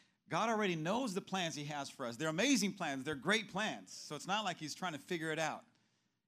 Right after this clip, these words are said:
He has great, great intentions, great thoughts towards us. And, um, and then here's another one in Isaiah fifty-five. When God speaks his word,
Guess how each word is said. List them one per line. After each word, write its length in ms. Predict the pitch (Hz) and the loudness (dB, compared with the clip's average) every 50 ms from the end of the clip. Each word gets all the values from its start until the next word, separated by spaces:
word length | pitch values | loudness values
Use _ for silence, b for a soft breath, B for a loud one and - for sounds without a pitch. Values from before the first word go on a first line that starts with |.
| _ - | _ -8
He 80 | 143 | -6
has 240 | 147 170 180 170 131 | -4 -4 -4 -4 -4
great, 600 | 113 104 143 165 185 196 190 190 190 - _ 135 | -6 -4 0 0 2 2 0 0 -4 -10 _ -10
great 200 | 123 160 170 151 | -6 -4 -2 -2
intentions, 520 | 139 131 - - 180 185 175 - 175 156 | -2 -4 -4 -6 -6 -6 -6 -8 -10 -10
great 300 | 120 - 143 135 135 - | -8 -6 -6 -8 -6 -6
thoughts 340 | - 156 156 156 - - - - | -4 -4 -4 -4 -8 -12 -16 -18
towards 400 | - - 170 180 170 147 101 107 | -14 -10 -8 -6 -6 -6 -8 -10
us. 360 | 98 - - - - - - - _ _ _ _ _ _ _ _ _ _ - | -14 -14 -14 -14 -14 -14 -16 -18 _ _ _ _ _ _ _ _ _ _ -6
And, 260 | 139 143 143 143 143 143 - | -4 -2 -2 -2 -2 -4 -2
um, 340 | 147 143 135 131 127 123 - - _ _ _ _ _ _ _ _ _ _ _ _ - | -2 0 0 0 -2 -6 -10 -16 _ _ _ _ _ _ _ _ _ _ _ _ -6
and 80 | 123 | -4
then 80 | 143 147 | -2 -2
here's 200 | 147 170 175 143 | 0 0 0 0
another 260 | 151 147 160 - 156 | 0 0 0 2 0
one 240 | 131 123 127 127 127 | 0 0 0 0 0
in 100 | 120 123 | 0 -2
Isaiah 320 | 127 127 123 143 147 143 | -2 -4 -2 -2 -2 -2
fifty-five. 640 | 135 - 143 - 139 127 - - 151 143 143 135 127 120 b b b b | -4 -6 -6 -6 -8 -8 -4 -2 -2 0 0 -2 -4 -6 b b b b
When 160 | - 143 147 | -4 -4 -2
God 220 | 131 156 151 151 - | 0 0 0 0 0
speaks 400 | - - - 196 196 185 - - | -2 -4 -4 -6 -6 -4 -4 -4
his 180 | 175 156 135 | -6 -6 -6
word, 400 | 131 151 175 165 143 123 113 - | -6 -4 -2 -2 -2 -2 -4 -8